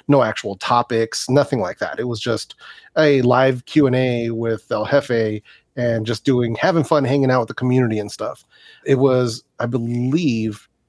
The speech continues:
sometime in two thousand twenty, um, if not earlier this year, where I really started taking it a bit more seriously, where I set up a,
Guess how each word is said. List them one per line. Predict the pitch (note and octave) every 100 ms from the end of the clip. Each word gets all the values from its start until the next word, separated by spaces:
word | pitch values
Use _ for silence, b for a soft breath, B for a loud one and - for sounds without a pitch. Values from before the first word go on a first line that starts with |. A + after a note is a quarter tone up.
| _ -
sometime | - C#3+ C#3+ D#3 C3+
in |
two | A#2+ C3
thousand | B2 A#2+
twenty, | A2+ - C3+ C3+ B2+ B2+ B2 - _ _ - _
um, | B2 A#2+ A2+ A2+
if | A2+ -
not | A#2+ -
earlier | C3+ B2+ A#2+
this | G#2+ -
year, | G3 F3+ C#3 B2 B B B B -
where | B2+ B2+ B2+
I | B2+
really | C3 B2+ C#3
started | C#3+ B2+
taking | A#2 C3 B2+
it |
a | A2+
bit | C3+
more | B2+ A#2
seriously, | C3 B2+ - B2+
where | A#2+
I | A2
set | - B2+
up |
a, | A2+